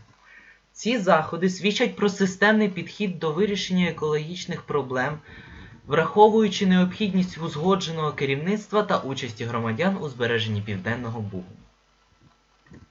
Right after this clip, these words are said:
Води в одній з найбільших річок України стає все менше.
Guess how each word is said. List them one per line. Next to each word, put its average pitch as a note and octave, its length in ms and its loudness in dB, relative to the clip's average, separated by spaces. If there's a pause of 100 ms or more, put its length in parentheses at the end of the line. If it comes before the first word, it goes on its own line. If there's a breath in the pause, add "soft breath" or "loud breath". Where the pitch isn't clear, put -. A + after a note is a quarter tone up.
(2250 soft breath)
Води F#3+ 600 4
в B2+ 60 -2
одній D3 260 -2
з C#3 60 -8
найбільших F3 540 -4
річок F3+ 300 -2
України F#3 500 0
стає E3 340 -4
все D#3 220 -8
менше. - 440 -8